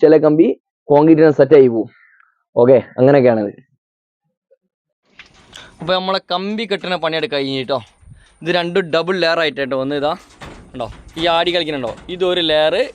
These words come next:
ഇതൊരു ലെയർ, രണ്ടും ഡബിൾ ആയിട്ട് അപ്പുറം ഇപ്പുറം വെവ്വേറെ ആയിട്ട് വന്ന്. പക്ഷെ നമ്മൾ ഇടുന്ന കമ്പി ഫുൾ ഉണ്ടല്ലോ, കമ്പി ഫുൾ ഈ ഇതിൻ്റെ ഉള്ളിലൂടെയാണ് വന്നത്. ഫുൾ നമ്മൾ ഈ ഫില്ലർ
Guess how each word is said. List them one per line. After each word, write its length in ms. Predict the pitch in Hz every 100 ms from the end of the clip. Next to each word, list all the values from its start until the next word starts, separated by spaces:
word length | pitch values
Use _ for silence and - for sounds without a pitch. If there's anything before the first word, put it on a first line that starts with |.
| - 156
ഇതൊരു 280 | 143 135 127
ലെയർ, 240 | 120 110 110 - 123
രണ്ടും 260 | 131 135 139 131
ഡബിൾ 240 | 127 131 131
ആയിട്ട് 260 | 120 113 104 - - - - - - -
അപ്പുറം 260 | 123 143 139
ഇപ്പുറം 220 | 139 143 139
വെവ്വേറെ 300 | 131 135 131
ആയിട്ട് 180 | 131 127
വന്ന്. 140 | 117 107 - - -
പക്ഷെ 180 | - 185
നമ്മൾ 180 | 202 220 220
ഇടുന്ന 200 | 208 220 196
കമ്പി 280 | 196 208 220
ഫുൾ 160 | 180 190 180
ഉണ്ടല്ലോ, 280 | 160 143 120 -
കമ്പി 280 | 165 185 196 185
ഫുൾ 360 | - 165 170 170 170 - 170
ഈ 20 | 165 156
ഇതിൻ്റെ 320 | 147 156 165 156 139
ഉള്ളിലൂടെയാണ് 720 | 143 156 165 156 147 127 117
വന്നത്. 260 | 117 113 110 - - -
ഫുൾ 400 | 143 151 165 175 226 226 - - - - -
നമ്മൾ 200 | 151 185 208
ഈ 20 | -
ഫില്ലർ 380 | 180 190 220